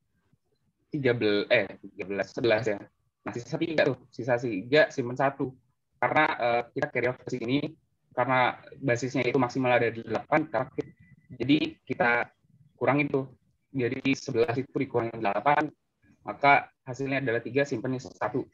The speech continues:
Karena memiliki value yang lebih gitu, kelebihan, kelebihan angka gitu di situ. Kelebihan value, bukan angka, tapi kelebihan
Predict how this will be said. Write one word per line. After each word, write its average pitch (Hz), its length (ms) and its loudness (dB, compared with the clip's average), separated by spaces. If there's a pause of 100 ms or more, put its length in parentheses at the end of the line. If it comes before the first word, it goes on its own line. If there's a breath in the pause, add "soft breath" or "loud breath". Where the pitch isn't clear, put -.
(100)
Karena 127 320 -2 (240)
memiliki 127 560 -4
value 127 320 -2
yang 120 160 -2
lebih 120 320 -6
gitu, - 80 -14
kelebihan, 113 560 -4
kelebihan 113 560 -4
angka 113 320 -2
gitu 110 160 -12
di 101 160 -10
situ. - 160 -12 (1200)
Kelebihan 117 480 0 (480)
value, 135 560 4
bukan - 160 -12
angka, 117 240 -2
tapi 120 240 -8
kelebihan 113 320 -6